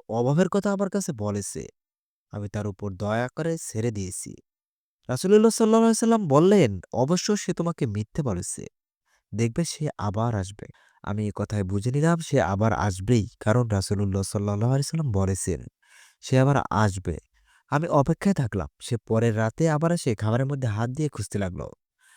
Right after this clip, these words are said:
আমি তাকে ধরে ফেললাম আর বললাম, "আল্লাহর কসম, আমি অবশ্যই তোমাকে রাসূলুল্লাহ সাল্লাল্লাহু আলাইহি সাল্লামের কাছে নিয়ে যাব।" সে বলল, "আমাকে ছেড়ে দাও,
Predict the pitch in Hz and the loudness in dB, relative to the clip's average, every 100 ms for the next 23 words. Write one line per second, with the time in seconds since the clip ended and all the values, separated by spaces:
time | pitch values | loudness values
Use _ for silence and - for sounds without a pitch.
0 | _ _ - 156 196 233 - 139 113 156 | _ _ 0 2 4 4 6 6 6 4
1 | - 143 98 82 62 - 107 95 104 120 | 4 2 2 -2 -8 -8 -6 -2 0 0
2 | 143 95 - - 120 143 180 - 160 - | 0 -2 -6 -4 2 4 4 4 2 2
3 | 107 90 - 110 117 - 113 151 - 190 | 0 -2 -4 -4 -2 0 2 2 2 0
4 | 190 180 - 127 107 110 110 107 - 113 | 2 -2 0 -2 0 0 0 0 -2 -2
5 | 107 104 120 139 - 151 156 165 - 101 | -2 0 0 0 0 -2 -2 -4 -2 -2
6 | 95 82 - - _ _ _ _ _ - | -2 -4 -6 -10 _ _ _ _ _ -8
7 | 101 95 95 110 127 135 147 - 123 123 | -2 0 2 2 0 -2 -6 -2 0 2
8 | 92 | 0